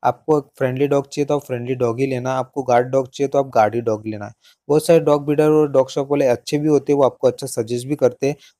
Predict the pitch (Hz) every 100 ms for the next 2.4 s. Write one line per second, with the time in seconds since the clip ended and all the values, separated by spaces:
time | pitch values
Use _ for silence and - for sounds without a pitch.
0 | 156 160 170 165 147 165 165 147 - -
1 | 127 _ 143 123 127 127 117 - 117 156
2 | 113 101 98 95